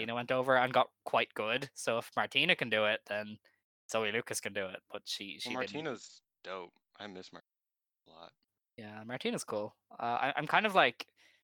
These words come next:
Speaker 1: see, 'cause I, obviously she's Irish too, so, like,
Speaker 2: Yeah, I was gonna say.
Speaker 1: everybody here was, like, really sick of her <laughs> when she went to Stardom.
Speaker 2: <laughs>
Speaker 1: So then when she came back, we were like, "Oh yeah, she's good now," because we were all really tired.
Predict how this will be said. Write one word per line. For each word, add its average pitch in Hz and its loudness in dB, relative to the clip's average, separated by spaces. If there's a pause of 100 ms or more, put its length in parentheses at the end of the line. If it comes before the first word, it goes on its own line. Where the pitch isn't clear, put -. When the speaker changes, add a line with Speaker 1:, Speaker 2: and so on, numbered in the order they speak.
Speaker 1:
see, 139 -4
'cause 127 -6 (140)
I, 139 4 (380)
obviously 135 -4
she's 123 -2
Irish 113 4
too, 113 0
so, 113 -2
like, 107 2
Speaker 2:
Yeah, 101 2
I 95 0
was 95 -4
gonna 101 -8
say. - 0
Speaker 1:
everybody 156 6
here 135 6
was, 127 4
like, 117 4
really 117 0
sick - 0
of 123 -4
her 143 6 (240)
<laughs> - -20
when 117 0
she - 0
went 110 4
to - 2
Stardom. 160 8
Speaker 2:
<laughs> - 2 (340)
Speaker 1:
So 131 8
then 127 6
when 131 4
she - 2
came 131 4
back, 117 6
we 127 0
were 113 4
like, 113 4
"Oh 254 8
yeah, 403 6
she's 220 -2
good 226 8
now," 113 6
because 117 -2
we 120 0
were 117 6
all 120 8
really 110 2
tired. 104 -2